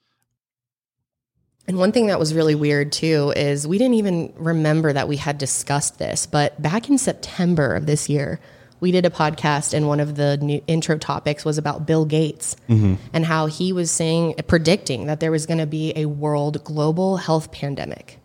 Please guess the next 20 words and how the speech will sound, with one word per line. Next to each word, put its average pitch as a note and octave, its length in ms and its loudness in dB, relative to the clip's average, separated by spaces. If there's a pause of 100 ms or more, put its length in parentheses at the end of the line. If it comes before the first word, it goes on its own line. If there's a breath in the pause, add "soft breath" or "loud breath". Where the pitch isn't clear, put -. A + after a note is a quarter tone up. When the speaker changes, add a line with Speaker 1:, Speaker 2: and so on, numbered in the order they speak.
(140)
Speaker 2:
Soon. C#3+ 460 2 (120)
Speaker 1:
Soon, - 380 4
coming. F#3+ 440 2
Speaker 2:
Mm-hmm. G2+ 300 4 (500)
Speaker 1:
And E3 340 0
yeah, F#3 200 0
we F3+ 140 4
had E3 80 2
mentioned E3 300 -2
on D#3+ 120 0
the D#3 80 -2
podcast, D#3+ 420 -2
and - 40 -6
we D#3 40 0
were D3+ 60 0
both D#3 180 -2
like, F3+ 180 -4
"Oh, A3+ 140 2
maybe, G#3+ 320 4
yeah, G3 460 2